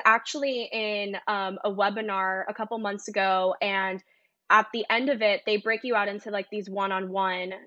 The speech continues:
groups. Um, so I was put with someone who's, like, actually very senior in the industry, and she was asking me all these questions 'cause she found out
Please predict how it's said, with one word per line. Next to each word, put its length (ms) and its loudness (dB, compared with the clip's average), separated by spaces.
groups. 600 -6
Um, 180 4
so 200 0
I 300 6
was 380 2
put 340 4
with 240 0
someone 340 0
who's, 160 -4
like, 200 2
actually 360 0
very 280 0
senior 420 -6
in 180 -4
the 80 -4
industry, 720 -2
and 160 -4
she 140 -4
was 200 0
asking 360 2
me 80 -6
all 140 0
these 180 -8
questions 480 -4
'cause 120 -6
she 160 -6
found 380 0
out 360 4